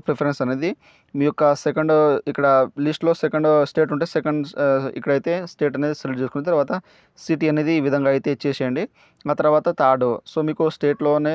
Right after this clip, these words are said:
మనకు సిటీ అనేది ఎన్ని ఉంటాయో అన్నీ అయితే దీంట్లో అయితే సెలెక్ట్ చేసుకున్న తర్వాత ఇక్కడైతే మనకు ప్రిఫరెన్స్ అనేది పూర్తిగా అయితే క్లారిటీగా అయితే ఇచ్చేసేయండి మీకు దగ్గర ఉన్నది. So, మీరు అయితే ఇక్కడైతే, ఆ, పూర్తిగా అనేది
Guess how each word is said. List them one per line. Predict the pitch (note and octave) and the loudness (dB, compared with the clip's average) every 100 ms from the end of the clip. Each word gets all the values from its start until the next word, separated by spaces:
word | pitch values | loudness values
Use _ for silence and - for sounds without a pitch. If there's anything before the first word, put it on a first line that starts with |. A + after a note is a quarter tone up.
| E3 | -2
మనకు | D3 C#3 - | -4 -4 -4
సిటీ | C#3+ C#3+ | -2 0
అనేది | C#3 D3 | 0 0
ఎన్ని | C#3+ C3+ | 0 -2
ఉంటాయో | B2 C3 D#3 | 0 0 0
అన్నీ | C3+ | 0
అయితే | C#3 C3+ D3+ C3 | -2 -2 -4 -6
దీంట్లో | C3 C3+ | -4 -2
అయితే | B2 D3+ | -4 -4
సెలెక్ట్ | B2+ A#2+ | -2 -2
చేసుకున్న | B2+ C#3+ A#2+ | -4 -4 0
తర్వాత | B2 B2 D#3+ - _ _ - | 0 0 -2 -4 _ _ -14
ఇక్కడైతే | C#3+ C#3 C#3 D3 | -2 0 2 -2
మనకు | D3 - | -4 -6
ప్రిఫరెన్స్ | C3+ C#3 C3+ C#3 | -4 -2 -4 -4
అనేది | B2+ C3 E3 - | -4 -4 -6 -6
పూర్తిగా | C#3+ C3+ C#3 B2+ | -6 -4 -2 -2
అయితే | B2 - | -4 -2
క్లారిటీగా | C3+ B2+ B2+ B2+ | 0 2 0 -2
అయితే | C#3+ | -2
ఇచ్చేసేయండి | C3 C3+ B2 B2+ C#3+ | -4 -4 -4 -4 -4
మీకు | B2 B2 | -4 -2
దగ్గర | A#2+ B2+ | -2 -2
ఉన్నది. | B2 A#2+ A#2+ D#3+ - _ _ _ - | 0 0 -2 -4 -10 _ _ _ -6
So, | C#3+ | -2
మీరు | C3+ C3 | 0 0
అయితే | B2+ - | 0 -4
ఇక్కడైతే, | C3+ C3+ B2+ C#3+ G3 - _ _ _ | -2 0 0 -2 -8 -12 _ _ _
ఆ, | C#3+ B2+ A#2+ A#2+ - | -2 2 4 2 0
పూర్తిగా | C#3+ C3 C#3 B2+ | -6 -4 -2 -2
అనేది | C3 | -2